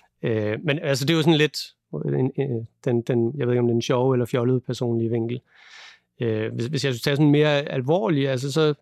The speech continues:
så synes jeg, at helt klart, altså, s-, for mig, så, så synes jeg, at der er en stor forskel på, er det at, øh, hjælpe folk, der, der er syge eller handicappede eller andet, eller er det ligesom at, at forbedre menneskekroppen? Fordi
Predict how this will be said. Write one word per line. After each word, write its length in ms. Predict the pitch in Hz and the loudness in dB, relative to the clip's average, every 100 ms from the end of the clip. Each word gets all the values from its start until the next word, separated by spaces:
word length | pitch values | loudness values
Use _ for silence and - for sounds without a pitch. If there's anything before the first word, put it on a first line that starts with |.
| _ _ _ _ - | _ _ _ _ -14
så 120 | 139 | -4
synes 240 | 165 165 | 0 2
jeg, 120 | 160 139 | 2 0
at 140 | 127 - 151 | -2 -6 -2
helt 120 | 185 | -2
klart, 300 | - 165 120 | 0 0 0
altså, 240 | 151 127 139 | -6 -8 -10
s-, 260 | - - | -12 -6
for 60 | 139 | -2
mig, 320 | 131 151 175 - _ _ _ - | 0 0 -2 -6 _ _ _ -12
så, 200 | 170 175 | -8 -6
så 140 | 165 | -2
synes 180 | 151 160 | 0 2
jeg, 60 | 143 | 2
at 60 | |
der 80 | 131 | 0
er 60 | 135 | -2
en 80 | |
stor 280 | 135 - 147 | -2 0 0
forskel 400 | - 139 135 131 | 2 -2 -2 -4
på, 160 | 117 131 | -2 0
er 160 | 135 | 0
det 180 | 139 147 | 2 2
at, 200 | 120 107 104 _ _ _ _ _ _ _ | 2 -2 -6 _ _ _ _ _ _ _
øh, 540 | 131 113 110 113 - 220 196 | -4 -4 -4 -6 -8 -8 -4
hjælpe 400 | 135 143 180 175 | 2 2 2 0
folk, 360 | 147 147 147 | 0 -2 -2
der, 520 | 135 123 120 117 117 131 | -4 -2 -2 -2 -4 -6
der 140 | 123 | -6
er 40 | |
syge 500 | 120 - 151 170 180 147 | -6 -2 2 2 4 2
eller 140 | 123 | 0
handicappede 680 | 120 151 165 147 120 120 123 | 0 2 0 0 -4 -2 -2
eller 120 | 120 | 0
andet, 420 | 123 143 151 151 | 0 2 2 0
eller 140 | 127 117 | 0 -2
er 120 | 120 | 0
det 140 | 131 | 0
ligesom 240 | 127 123 117 | 0 0 0
at, 160 | 107 - _ _ _ _ - - - | -2 -6 _ _ _ _ -20 -20 -10
at 60 | |
forbedre 580 | 147 123 160 147 127 110 - - | -6 -2 2 2 2 -4 -10 -6
menneskekroppen? 800 | 131 120 127 - 131 131 123 127 - _ - | 0 2 0 -2 -6 -6 -6 -6 -10 _ -6
Fordi 240 | 135 | -4